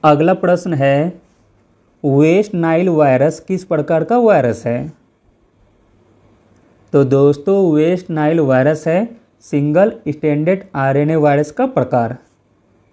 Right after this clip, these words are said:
अगला प्रश्न है, Center for Monitoring Indian Economy द्वारा जारी नए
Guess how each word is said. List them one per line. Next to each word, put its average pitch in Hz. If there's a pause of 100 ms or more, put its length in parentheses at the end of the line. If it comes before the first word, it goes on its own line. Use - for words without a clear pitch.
(580)
अगला 156
प्रश्न 175
है, 143 (2250)
Center 160
for 190
Monitoring 156 (160)
Indian 151 (100)
Economy 151
द्वारा 160
जारी 135 (360)
नए 143